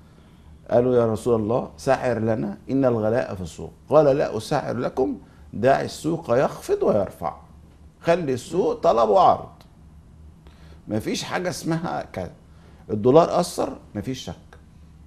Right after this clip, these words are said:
بس خلي بال حضرتك حاجة مهمة جدًا.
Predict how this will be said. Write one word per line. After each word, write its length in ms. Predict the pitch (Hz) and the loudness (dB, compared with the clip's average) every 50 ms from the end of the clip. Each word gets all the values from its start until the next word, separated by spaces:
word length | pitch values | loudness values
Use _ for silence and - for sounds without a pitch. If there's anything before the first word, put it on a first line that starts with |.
| - - - - - - - - - - - - - - - - - - - - - - - - - | -20 -20 -20 -20 -20 -20 -20 -20 -20 -20 -20 -20 -20 -20 -18 -18 -18 -18 -18 -20 -20 -20 -20 -10 -10
بس 180 | 110 - - | -8 -8 -6
خلي 240 | 151 - 170 139 139 | -2 -2 0 0 2
بال 160 | 107 127 135 120 | 0 0 -2 -2
حضرتك 440 | - 120 110 117 147 - 151 - - | -2 -2 -2 -2 -2 -4 -10 -12 -8
حاجة 200 | 117 127 139 127 | -6 -4 -4 -2
مهمة 300 | 104 113 123 123 117 101 | -2 -2 -2 -2 -2 -4
جدًا. 300 | - - - - - | -6 -10 -14 -16 -20